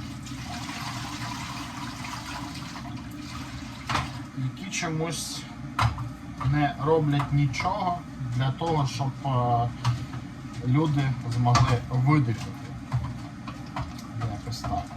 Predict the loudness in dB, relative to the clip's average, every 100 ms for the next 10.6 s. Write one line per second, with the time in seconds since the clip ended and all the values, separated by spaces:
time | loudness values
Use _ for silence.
0 | -8 -8 -6 -6 0 4 4 6 4 4
1 | 4 4 6 6 6 4 2 -6 -8 -8
2 | -8 -4 -2 0 0 0 -4 -8 -4 2
3 | 2 2 2 4 4 -2 -10 -10 -10 -10
4 | -10 -10 -10 -10 -10 -8 4 8 10 8
5 | 0 -2 -2 -4 -8 -10 -10 -8 -10 -10
6 | -8 -2 -2 -2 -8 -8 2 4 4 0
7 | 2 8 8 6 -4 -2 0 -2 -2 -10
8 | -10 -12 -12 -12 -10 -8 -4 -2 0 0
9 | -2 -2 -2 0 2 6 6 4 4 4
10 | 4 2 2 4 4